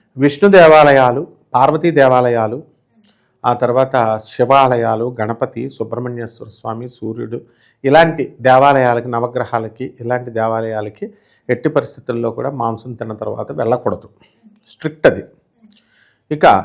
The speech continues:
గ్రామ దేవతలు, ఈ గ్రామ దేవతలు మైసమ్మ, గండి మైసమ్మ, గండి పోచమ్మ, పోచమ్మ తల్లి, ఇలాంటి దేవాలయాలన్నిటికీ కూడా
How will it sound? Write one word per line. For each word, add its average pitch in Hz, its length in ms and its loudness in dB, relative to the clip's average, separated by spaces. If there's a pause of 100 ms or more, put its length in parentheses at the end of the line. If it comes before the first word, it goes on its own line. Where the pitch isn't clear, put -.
(300)
గ్రామ 160 360 6
దేవతలు, 170 500 6 (920)
ఈ 151 200 0
గ్రామ 151 220 6
దేవతలు 160 360 4
మైసమ్మ, 139 420 -2
గండి 127 280 -2
మైసమ్మ, 135 460 -4
గండి 120 260 -8
పోచమ్మ, 127 480 -6 (360)
పోచమ్మ 127 280 -4
తల్లి, 120 420 -6
ఇలాంటి 170 360 4
దేవాలయాలన్నిటికీ 135 1400 2
కూడా 120 400 -2